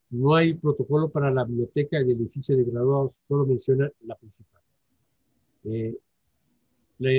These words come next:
la instrucción de ambas bibliotecas no es igual y cada caso es particular. Eh, se, bueno, se va a incluir la información de todo. Bueno, este no puso nada.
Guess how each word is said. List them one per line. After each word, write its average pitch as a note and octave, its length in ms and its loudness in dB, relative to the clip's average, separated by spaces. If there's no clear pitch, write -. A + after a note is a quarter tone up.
la B2 460 -2
instrucción C3+ 400 -2
de D3 80 2
ambas C#3 240 0
bibliotecas C3 460 -2
no C3+ 80 0
es C3 140 -2
igual D#3 340 0
y B2 80 -10
cada B2+ 340 -4
caso B2+ 340 -8
es A#2+ 80 -10
particular. - 480 -16
Eh, A2+ 160 -6
se, A2+ 180 -4
bueno, A#2+ 260 0
se A#2+ 120 -6
va A#2+ 100 0
a - 20 2
incluir B2 280 0
la A#2+ 80 -2
información A2 460 -8
de G2+ 80 -10
todo. - 180 -20
Bueno, A#2 220 -4
este B2 180 -4
no A#2 100 -4
puso - 280 -8
nada. D#3 380 0